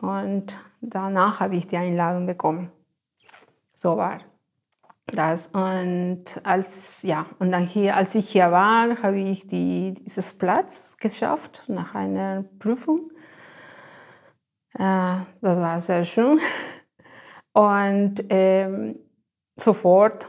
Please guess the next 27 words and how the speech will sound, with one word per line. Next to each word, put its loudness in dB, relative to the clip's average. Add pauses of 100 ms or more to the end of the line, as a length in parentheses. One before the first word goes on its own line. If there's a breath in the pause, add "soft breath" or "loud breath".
(420)
habe 0
ich -4 (160)
das -4
Visum -4
für -8
ein -4
Jahr -6
gekriegt. -16 (640)
Für, -2
weil 2
das -4
Studiencollege 2 (160)
dauert 2
ja -4
ein, -8
ein -4
Jahr. -8 (1080 soft breath)
Und, -2
äh, -6
genau, -4
und -6
dann -4
habe -2
ich -4
alles 2
eingerichtet, 4
meine, 0